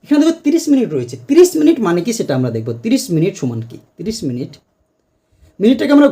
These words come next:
ঘন্টা করবো। যদি কোনো মিনিট থাকে এবং সেটাকে ঘন্টা করে, তাহলে ষাট দিয়ে আমাকে ভাগ করতে হয়, কারণ এক ঘন্টা সমান আমরা কি জানি? ষাট মিনিট। তাহলে তিরিশ মিনিট আমার রয়েছে, তাহলে তিরিশ বাই ষাট। শূন্য শূন্য কাটো, তিন একে তিন, তিন দুগুণে ছয়, তাহলে এক বাই দুই ঘন্টা।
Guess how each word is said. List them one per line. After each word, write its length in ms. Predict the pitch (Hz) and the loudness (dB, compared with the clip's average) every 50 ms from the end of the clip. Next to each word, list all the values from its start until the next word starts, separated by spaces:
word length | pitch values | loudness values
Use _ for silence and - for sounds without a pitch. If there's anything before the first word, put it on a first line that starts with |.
| 139 | 2
ঘন্টা 260 | 151 180 202 196 226 196 - | 0 -2 0 0 0 0 0
করবো। 180 | 147 123 123 120 127 | -2 -4 -4 -4 -4
যদি 120 | 214 233 277 285 | -2 -2 -2 -2
কোনো 120 | 294 294 269 208 | 0 0 0 0
মিনিট 200 | 185 208 254 285 277 - | 0 -2 -2 -4 -2 -2
থাকে 180 | 247 196 - 175 185 214 | -4 -2 0 0 0 0
এবং 100 | 208 226 226 - | 0 0 -2 -4
সেটাকে 220 | 262 262 - 254 202 127 | -6 -8 -8 -8 -6 -6
ঘন্টা 260 | 165 185 196 196 240 220 | -6 -6 -2 -2 -2 -2
করে, 120 | - 147 160 170 | -2 -2 -4 -2
তাহলে 140 | 226 262 285 - | -2 -4 -2 0
ষাট 160 | 240 190 165 139 131 | 0 0 0 0 -2
দিয়ে 100 | 139 131 131 | -4 -4 -2
আমাকে 140 | 143 262 254 233 | -2 -2 -2 -2
ভাগ 100 | 165 131 - - | -2 -4 -6 -12
করতে 180 | - - _ - | -18 -20 _ -20
হয়, 100 | - - | -12 -4
কারণ 160 | - 208 285 392 - - _ _ _ _ - - - - 180 | -2 0 0 0 -2 -8 _ _ _ _ -20 -14 -6 -2 -2
এক 80 | 196 185 160 196 | -2 0 0 0
ঘন্টা 200 | 226 247 240 240 - | 2 2 2 0 -2
সমান 160 | 226 180 160 151 | -2 -2 0 0
আমরা 120 | 147 143 139 - | 0 0 -2 -4
কি 40 | 143 135 | -4 -2
জানি? 120 | 165 285 - - | -2 -2 -2 -2
ষাট 140 | - 190 - 143 | -2 -4 -4 -6
মিনিট। 180 | 117 113 - - - - _ _ _ _ _ _ | -10 -10 -12 -18 -20 -20 _ _ _ _ _ _
তাহলে 160 | - 208 196 202 - | -6 -6 -4 -2 0
তিরিশ 200 | 262 269 285 285 - | 2 2 2 4 4
মিনিট 160 | 294 302 311 302 277 | 4 4 4 4 4
আমার 120 | 269 269 269 | 4 6 6
রয়েছে, 180 | 269 262 277 294 | 4 4 4 2
তাহলে 160 | 285 262 240 226 - - | 0 0 -2 -4 -6 -6
তিরিশ 200 | 180 226 247 220 196 139 | -6 -6 -6 -6 -6 -8
বাই 140 | 127 120 156 220 220 - - - | -6 -6 -8 -10 -12 -14 -16 -14
ষাট। 200 | - 117 - - _ _ _ _ _ _ _ _ _ _ _ _ - - | -14 -14 -14 -16 _ _ _ _ _ _ _ _ _ _ _ _ -4 -2
শূন্য 140 | 208 214 220 214 | 0 2 2 2
শূন্য 120 | 226 226 226 | 2 2 2
কাটো, 140 | 220 220 254 233 - | 0 0 -2 -2 -2
তিন 80 | 180 170 | -2 -2
একে 100 | 160 175 170 165 | -2 -2 -2 0
তিন, 100 | 233 277 277 - | 0 0 0 0
তিন 120 | - 131 123 120 | -2 -2 -2 -2
দুগুণে 220 | 117 120 131 190 - - | -4 -4 -6 -6 -8 -10
ছয়, 160 | - 120 110 113 - - - - - | -12 -12 -12 -14 -18 -20 -20 -20 -20
তাহলে 160 | - - - - - 156 156 | -18 -18 -16 -10 -6 -4 -4
এক 60 | 160 143 131 135 | -4 -2 -2 -2
বাই 120 | 143 170 180 156 131 | -2 -2 -2 -2 -4
দুই 120 | 127 120 117 113 | -4 -4 -4 -6
ঘন্টা। 260 | 120 117 120 - - | -8 -12 -14 -18 -20